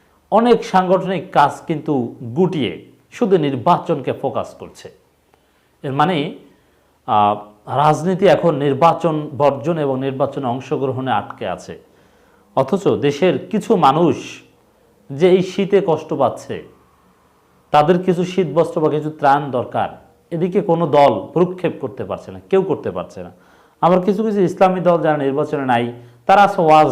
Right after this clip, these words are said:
নিয়ে ব্যস্ত। তারা সামাজিক বা রাজনৈতিক কাজের অংশ হিসাবে যে আরও কিছু জনকল্যাণমূলক কাজ করতে হয়, সেগুলোতে তাদের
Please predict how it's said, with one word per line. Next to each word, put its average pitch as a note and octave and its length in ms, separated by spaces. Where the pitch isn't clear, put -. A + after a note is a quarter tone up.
নিয়ে B2+ 200
ব্যস্ত। - 260
তারা D#3 140
সামাজিক D#3+ 400
বা D#3+ 100
রাজনৈতিক D#3 500
কাজের D3+ 280
অংশ C3+ 140
হিসাবে D#3 320
যে D#3 60
আরও F3 120
কিছু E3 200
জনকল্যাণমূলক E3 840
কাজ - 120
করতে D#3 260
হয়, B2 160
সেগুলোতে G#3 400
তাদের D3 180